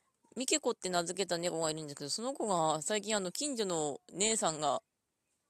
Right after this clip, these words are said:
犬の散歩に来た時に一緒にお話ししてたんですけど、対岸で。ミケコがうちの猫って知らなかったんですよね。うん。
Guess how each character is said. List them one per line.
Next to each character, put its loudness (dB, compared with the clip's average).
犬 0
の 0
散 2
歩 -2
に -2
来 -4
た 2
時 -2
に -4
一 -4
緒 -4
に -2
お 2
話 2
し -2
し -2
て 0
た 0
ん -4
で -6
す -2
け -4
ど、 -4
対 6
岸 4
で。 2
ミ -2
ケ 6
コ 2
が 4
う 4
ち -2
の 0
猫 -4
っ -6
て -4
知 0
ら -2
な -2
か 2
っ -8
た -8
ん -8
で -8
す -8
よ -8
ね。 -10
う -10
ん。 -14